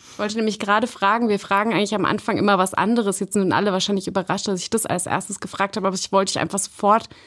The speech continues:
loswerden, diese Frage, ob du auch Leseratte bist. Aber, ähm, vielleicht magst du noch mal ein bisschen ausholen, wie du bei deiner Studienwahl vorgegangen bist. Also was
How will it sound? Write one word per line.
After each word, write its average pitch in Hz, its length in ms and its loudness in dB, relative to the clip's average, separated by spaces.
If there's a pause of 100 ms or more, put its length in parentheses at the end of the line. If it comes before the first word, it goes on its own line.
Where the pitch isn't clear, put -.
(280)
loswerden, 190 640 0
diese 185 160 -2
Frage, 185 340 0
ob 180 140 -4
du - 140 0
auch 170 240 0 (380)
Leseratte 190 600 0
bist. - 340 -2
Aber, 185 400 4
ähm, 185 280 0
vielleicht 202 260 0
magst 262 260 2
du 247 60 -2
noch 208 100 2
mal 214 120 2
ein 190 80 -2
bisschen 202 340 0
ausholen, 196 580 2
wie 196 200 0
du 220 180 0
bei 202 160 2
deiner 185 240 2
Studienwahl 185 640 0
vorgegangen 254 640 2
bist. 285 280 0
Also 185 220 0
was 180 220 2